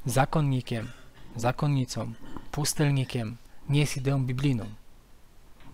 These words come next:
Idea bycia mnichem czy pustelnikiem w celu odizolowania się od wpływu świata z przekonaniem, że umożliwi to osiągnięcie świętości, nie jest ideą biblijną.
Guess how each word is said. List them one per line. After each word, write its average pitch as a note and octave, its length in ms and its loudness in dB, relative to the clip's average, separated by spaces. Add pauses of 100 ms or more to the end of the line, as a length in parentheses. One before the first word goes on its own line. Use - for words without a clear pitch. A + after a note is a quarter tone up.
(1500)
Idea F#3 440 10
bycia F#3 340 6
mnichem G#3+ 640 6 (260)
czy - 140 0
pustelnikiem D#3 760 4
w - 40 -6
celu E3 300 6
odizolowania D#3 680 4
się - 140 2
od C#3+ 80 2
wpływu G#3 320 2
świata F#3+ 340 4
z - 60 2
przekonaniem, F#3 580 6
że D#3 220 6
umożliwi E3+ 480 4
to E3 120 4
osiągnięcie E3 480 4
świętości, F3+ 540 2
nie D3+ 120 4
jest D#3 380 0
ideą C3 360 2
biblijną. C3+ 420 2